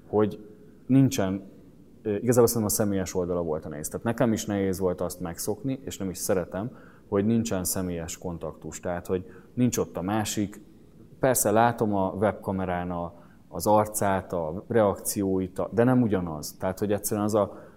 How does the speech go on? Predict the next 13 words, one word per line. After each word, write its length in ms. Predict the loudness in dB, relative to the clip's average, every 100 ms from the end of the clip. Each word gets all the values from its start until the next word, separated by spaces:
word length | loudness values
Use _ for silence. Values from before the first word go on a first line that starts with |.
| -20 -10
az 160 | -4
a 40 | 0
fizikai, 420 | 2 2 2 0
személyes 380 | 0 -2 -2 -2
találkozó 540 | 0 0 -2 -6 -4
az 160 | -6 -8 -14 -2
borzasztóan 640 | -2 0 -8 -10 -10 -8
hiányzott, 640 | -8 -6 -4 -2 -4 -6 -20 -14
azt 160 | -8 -6
szerintem 300 | -4 -6 -6
nem 180 | -6 -6
lehet 240 | -4 -6
pótolni, 580 | -4 -4 -2 -4 -2 -6